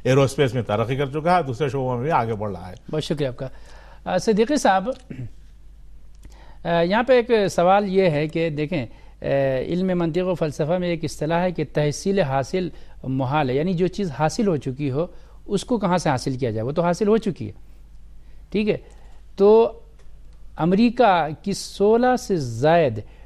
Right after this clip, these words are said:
Speaker 2: انٹیلیجنس ایجنسیوں نے آج سے دو سال پہلے، اس کے بعد ابھی چند ہفتے قبل بھی اس کی کچھ ایجنسیوں نے واضح، واشگاف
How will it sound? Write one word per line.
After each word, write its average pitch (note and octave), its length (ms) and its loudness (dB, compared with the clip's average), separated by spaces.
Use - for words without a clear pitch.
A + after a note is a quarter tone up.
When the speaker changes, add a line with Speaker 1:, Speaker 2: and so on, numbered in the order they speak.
Speaker 2:
انٹیلیجنس F3 840 0
ایجنسیوں D3 640 -2
نے A#2+ 180 -4
آج D3 260 -4
سے F3 220 -4
دو F3 300 2
سال B2+ 280 -4
پہلے، A2 260 -8
اس D3+ 180 -4
کے G3+ 80 0
بعد G3+ 100 4
ابھی G#3 160 0
چند G#3 260 0
ہفتے G3 220 -4
قبل G#3 320 -2
بھی D#3 120 -4
اس D3 100 -8
کی E3 160 -6
کچھ D3+ 200 -6
ایجنسیوں C3 480 -6
نے G#2+ 140 -6
واضح، A3+ 720 2
واشگاف F3 840 2